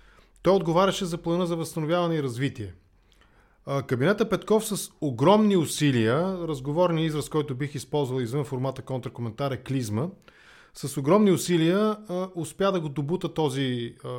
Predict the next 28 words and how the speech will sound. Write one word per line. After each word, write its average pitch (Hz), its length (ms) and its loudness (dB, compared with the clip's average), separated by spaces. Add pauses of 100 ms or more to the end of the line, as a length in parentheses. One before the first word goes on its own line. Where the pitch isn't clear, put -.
(580)
м, 131 320 -12
план 160 420 0
до 143 120 -2
Брюксел, 165 720 -2
но 190 420 0
сега 180 340 -4
сякаш 202 680 -4 (680)
става 170 360 0
ясно, 180 240 0
че 160 180 -4
не 185 140 0
е 180 120 -4
толкова 165 400 0
ефективен. 131 600 -4
Тоест, 175 400 2 (720)
неговата 208 500 2
перспективност 165 880 0
на 123 100 -2
Пеканов 127 720 -2
не 165 200 0
успя 202 360 2
да 214 80 2
докара 180 400 0
нещата 139 420 -2
там, 180 220 -2
като 170 300 -4
ресорен 139 640 0 (180)
вице-премиер, 131 720 -4